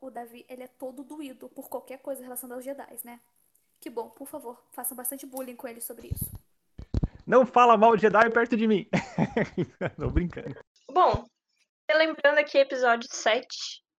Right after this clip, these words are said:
Speaker 3: é o sete? Sete, da nova trilogia, né? É, foi muito se falado já no, quando foi liberado os primeiros teasers, de como, é, aquela imagem do, do General Hux,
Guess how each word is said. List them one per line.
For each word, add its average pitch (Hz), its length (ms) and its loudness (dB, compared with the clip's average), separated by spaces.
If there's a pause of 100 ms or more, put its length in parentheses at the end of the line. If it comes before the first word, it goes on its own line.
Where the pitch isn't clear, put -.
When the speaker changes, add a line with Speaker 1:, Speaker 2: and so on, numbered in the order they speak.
(180)
Speaker 3:
é 226 80 -6
o 226 60 -12
sete? - 500 -12
Sete, - 500 -10
da 226 140 4
nova 226 220 2
trilogia, 247 680 0
né? 320 120 -6 (1120)
É, 254 360 6
foi 302 200 -2
muito 339 200 2
se 403 160 0
falado 254 800 4
já 254 260 2
no, 277 640 -2
quando 277 180 -4
foi 277 160 -2
liberado 247 560 2
os 247 240 -10
primeiros 233 420 -4
teasers, 226 960 -6 (680)
de 262 140 -4
como, 277 1040 6
é, 240 640 4 (240)
aquela 247 400 2
imagem 247 800 2
do, 220 680 -4
do 220 100 -18
General 226 400 2
Hux, 254 680 -2